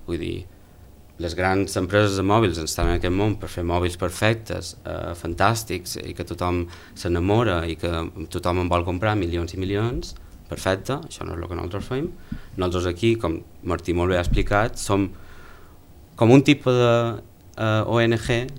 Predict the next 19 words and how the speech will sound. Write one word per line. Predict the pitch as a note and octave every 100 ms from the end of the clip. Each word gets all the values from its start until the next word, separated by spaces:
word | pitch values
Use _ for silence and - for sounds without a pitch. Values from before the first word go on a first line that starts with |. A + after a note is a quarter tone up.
| -
que | -
ha | F#2
decidit | F#2+ - G2+ G#2+ G#2 - -
anar | F2 F#2 F2+ F#2 F#2+ G2 -
a | F#2+ F#2+ F#2+
fer | G2+
el | -
seu | G2+
mòbil | G2 G#2 G2 A#2 C3 - - - -
per | F#2+
tenir | G2 F#2+ G2 A2
l'excusa | G#2 - A#2+ A2+ G2+ A2 C3+ - - -
i | F2+
seure | F#2+ F#2 G2
a | G2
les | F#2
mateixes | F#2 F2+ F2 F#2
taules | - F#2+ G2 A2
que | - F2